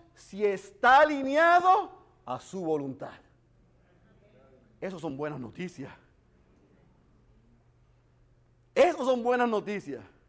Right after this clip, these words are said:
Ahora, me, me estoy adelantando, déjeme seguir porque voy a la aplicación antes de tiempo. ¿Está conmigo? Los discípulos se sorprenden. Jesús apunta a la fe en Dios, en la persona de Dios,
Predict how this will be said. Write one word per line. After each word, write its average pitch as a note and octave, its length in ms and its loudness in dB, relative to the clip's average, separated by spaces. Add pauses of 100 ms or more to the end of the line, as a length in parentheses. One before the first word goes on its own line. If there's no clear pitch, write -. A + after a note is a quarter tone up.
(400)
Ahora, D3+ 280 0
me, C#3 220 -10
me D#3 80 -10
estoy F#3+ 140 -6
adelantando, D3+ 420 -4
déjeme F3 260 -6
seguir E3 300 -6
porque A#2 400 -14 (420)
voy C#3 140 -8
a E3 60 -2
la F3 80 0
aplicación D#3+ 480 -6
antes D3+ 200 -6
de E3+ 80 -6
tiempo. A2 340 -16 (1600)
¿Está G3+ 260 2
conmigo? C#4 680 2 (240)
Los E4 120 6
discípulos B3+ 540 4
se A#3 100 4
sorprenden. C4+ 800 4 (1080)
Jesús A#3 400 4
apunta C4+ 580 4
a A#3+ 180 6
la A3 160 6
fe B3+ 160 4 (360)
en D4 280 6
Dios, D4 560 4 (260)
en C4+ 240 4
la C4 160 6
persona C4+ 560 4
de C4 120 8
Dios, D4 380 6